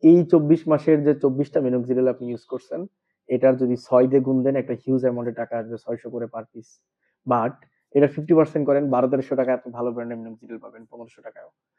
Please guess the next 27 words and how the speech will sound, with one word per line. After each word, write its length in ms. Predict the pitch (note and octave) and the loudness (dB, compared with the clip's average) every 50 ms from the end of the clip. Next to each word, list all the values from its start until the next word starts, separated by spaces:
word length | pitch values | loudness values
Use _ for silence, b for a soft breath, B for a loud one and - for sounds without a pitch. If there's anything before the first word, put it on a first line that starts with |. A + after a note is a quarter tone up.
| _ _ _ _ | _ _ _ _
সেগুলো 340 | _ - F3+ E3+ E3 D3+ | _ 4 6 6 6 6
নেন, 260 | C3 B2+ B2+ D3 E3+ - _ _ _ _ _ | 4 2 -2 -4 -6 -12 _ _ _ _ _
নেয়ার 200 | C3+ C#3+ D#3+ E3 | 0 2 2 2
ফলে 180 | D#3+ E3 D3+ C#3 | 4 4 4 4
আপনি 220 | B2+ C3 - C3 | 4 2 -2 -6
একটা 300 | B2+ - G3+ B3 - - _ _ _ _ _ _ _ _ _ - | -2 0 0 0 0 -2 _ _ _ _ _ _ _ _ _ -10
ভালো 200 | A#2+ B2 B2+ C3+ | -2 4 4 4
রেজাল্ট 240 | C3 C3 C3+ B2+ B2 | 6 4 2 2 4
পাবেন। 280 | - C3+ C3 A#2+ G#2+ G2+ - _ _ _ _ _ _ _ _ | 4 4 4 4 2 -2 -8 _ _ _ _ _ _ _ _
প্রপার 420 | - G3+ G3+ G3+ G#3+ G#3 G#3 G#3 - | 8 8 8 10 6 6 6 6 6
ওয়েতে 300 | - D#3 D#3 D3+ D3+ D#3+ | 6 6 6 6 6 4
যদি 160 | C#3+ D3 C#3 C#3 | 2 4 2 2
আপনি 220 | B2+ C3 C3+ B2+ | 2 2 0 -2
মেইনটেইন 320 | B2 B2 A#2 A#2 C3+ C3+ | -2 -4 -2 -2 -4 -2
করেন, 260 | C3 D#3 E3 G#3 C4 D4 - _ _ | 0 0 0 0 -2 -4 -8 _ _
আপনি 260 | - D3 - - G#3+ | -8 -8 -4 -2 -4
ভালো 180 | F3 D3 C#3 C#3 | 0 2 2 2
রেজাল্ট 260 | C3 B2 B2+ B2 A#2+ - | 2 2 0 0 0 2
পাবেন 320 | - E3 C3 C#3 D3 C#3+ C#3+ _ | 2 4 4 4 2 0 -4 _
today 240 | D#3 C#3+ D3 D#3+ F3+ - | 0 2 4 4 2 2
or 180 | - C3 B2 | 0 -2 -2
tomorrow। 340 | A#2 B2 C3+ A#2+ A2 G#2 G#2 - _ _ _ _ _ _ _ _ _ | -2 -4 -6 -6 -6 -6 -10 -12 _ _ _ _ _ _ _ _ _
But 160 | - D#3 F3 F3+ - - _ _ _ _ _ _ _ - | 4 4 4 4 2 -8 _ _ _ _ _ _ _ 2
এই 580 | F3+ G3 G#3 G#3 G3+ G3 G3 G3 F#3+ - - _ _ _ - | 4 4 6 4 4 4 2 0 -2 -6 -14 _ _ _ 10
লো 160 | E3+ F3+ G3 | 12 12 12
ব্র্যান্ডের 340 | F3+ E3 F#3+ F#3+ F#3 F#3+ F3+ | 12 12 10 10 12 10 8
minoxidil-গুলা 840 | E3+ E3 E3+ D#3+ D#3 D3+ D#3+ D#3 E3 E3 D#3 D#3 D#3 D#3 D#3 D3+ D3+ | 8 8 6 6 6 2 6 6 6 6 8 8 8 8 8 6 4